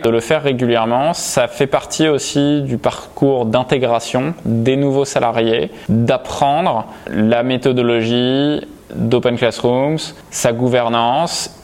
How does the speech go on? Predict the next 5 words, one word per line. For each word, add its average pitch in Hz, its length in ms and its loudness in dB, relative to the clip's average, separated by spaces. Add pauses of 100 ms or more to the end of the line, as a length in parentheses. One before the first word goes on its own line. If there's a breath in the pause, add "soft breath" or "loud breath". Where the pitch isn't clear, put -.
et 143 440 2
les 110 320 0
éléments 120 640 0 (420 loud breath)
de 110 160 2
base 123 440 0